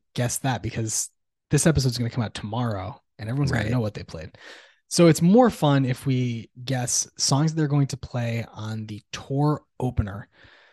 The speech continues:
Speaker 1: Dave and I had a really funny moment when we went to the tour opener in twenty twenty-one, first show back after covid. Um, you know, covid is still in the air, obviously. And I think the Delta variant was, like, just spiking at that moment in time,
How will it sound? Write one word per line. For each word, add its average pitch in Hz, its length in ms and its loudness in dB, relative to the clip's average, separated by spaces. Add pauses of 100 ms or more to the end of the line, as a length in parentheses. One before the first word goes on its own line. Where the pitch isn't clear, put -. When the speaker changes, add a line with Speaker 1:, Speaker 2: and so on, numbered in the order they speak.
(300)
Speaker 1:
Dave 170 220 6
and 233 80 6
I 214 120 4
had 151 220 4
a 135 60 4
really 135 300 4
funny 135 340 0
moment 113 540 -4
when 110 260 -4
we 120 100 0
went 127 220 2
to 135 60 -2
the 113 100 -2
tour 120 240 -2
opener 117 240 -4
in 107 60 -6
twenty 120 220 -4
twenty-one, 104 500 -6
first - 440 -2
show 147 260 2
back 120 400 -2
after 113 280 -10
covid. 104 540 -10 (460)
Um, 104 560 -10
you 110 100 -10
know, 104 120 -10
covid 156 320 0
is 113 120 -2
still 123 220 -2
in 110 140 -6
the 101 140 -6
air, 120 240 -2
obviously. 107 600 -6
And 107 120 -12
I 113 80 -8
think 220 220 0
the 104 100 -8
Delta - 360 0
variant 107 400 -6
was, 110 100 -10
like, - 180 -12
just - 300 -4
spiking 151 720 0
at 143 120 -8
that 147 180 0 (160)
moment 156 300 6
in 160 60 4
time, 160 360 2